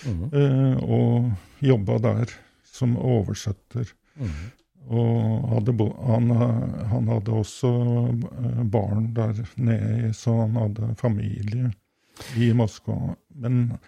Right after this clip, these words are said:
Speaker 2: han var veldig interessert i, i disse store Mercedesene, da, kan du si.
Speaker 1: Ja, for det,
Speaker 2: Så
Speaker 1: han er jo omtalt i en bok, eh, som jeg har, ja, om, om store sven-, biler som har vært i Sverige.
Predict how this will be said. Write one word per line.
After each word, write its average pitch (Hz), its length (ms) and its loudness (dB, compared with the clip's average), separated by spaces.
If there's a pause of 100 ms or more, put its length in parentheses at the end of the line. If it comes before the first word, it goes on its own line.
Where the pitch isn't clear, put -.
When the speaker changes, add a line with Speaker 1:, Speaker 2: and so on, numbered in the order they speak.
(340)
Speaker 2:
han 127 220 2
var 131 140 4
veldig 113 380 2
interessert 107 840 -4
i, 120 520 0
i 127 200 -2
disse 113 600 -2
store 110 460 -2
Mercedesene, 113 1080 -4
da, 113 140 -2
kan 117 240 -8
du 110 80 -10
si. 110 180 -20 (800)
Speaker 1:
Ja, 117 80 2
for 117 100 4
det, - 100 2
Speaker 2:
Så - 120 0
Speaker 1:
han 135 100 6
er 160 60 8
jo 117 240 4
omtalt 95 260 -4
i 107 80 2
en 98 120 0
bok, 104 460 -2
eh, 120 180 -2
som 110 340 -4
jeg 104 220 0
har, 101 300 0
ja, 107 140 -2
om, 104 920 -2
om 107 260 2
store 92 640 -2
sven-, 98 340 -2 (100)
biler 90 280 2
som 110 120 0
har 95 80 2
vært - 80 -6
i - 20 0 (100)
Sverige. 92 300 2